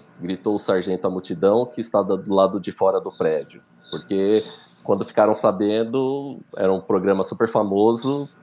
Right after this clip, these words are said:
a galera torcendo por ele ficou lá fora do prédio, né? E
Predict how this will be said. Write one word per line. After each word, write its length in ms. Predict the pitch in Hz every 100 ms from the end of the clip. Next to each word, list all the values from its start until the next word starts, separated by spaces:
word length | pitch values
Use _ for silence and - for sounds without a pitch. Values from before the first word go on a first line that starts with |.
| _ _
a 100 | -
galera 560 | 98 98 95 90 98 110
torcendo 460 | - 110 - 107 95
por 160 | 107
ele 220 | 92 95
ficou 280 | 104 - -
lá 140 | 120 123
fora 260 | 123 120
do 120 | 117
prédio, 440 | 127 101 85 76 73
né? 180 | 78 82 - - - - - - - - - -
E 760 | 90 90 98 101 104 104 107